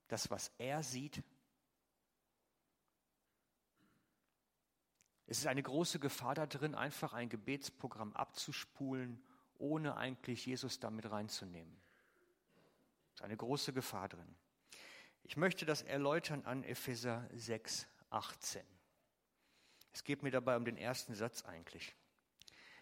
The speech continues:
„Wendet euch vom Heiligen Geist geleitet, immer und überall mit Bitten und Flehen an Gott.“ Lassen wir es mal nur dabei. Mit Bitten und Flehen an Gott wenden ist Gebetsleben.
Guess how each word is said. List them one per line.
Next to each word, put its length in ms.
„Wendet 440
euch 500
vom 300
Heiligen 480
Geist 380
geleitet, 760
immer 480
und 160
überall 640
mit 300
Bitten 400
und 180
Flehen 500
an 140
Gott.“ 320
Lassen 300
wir 80
es 100
mal 160
nur 120
dabei. 380
Mit 240
Bitten 340
und 240
Flehen 400
an 180
Gott 260
wenden 360
ist 240
Gebetsleben. 680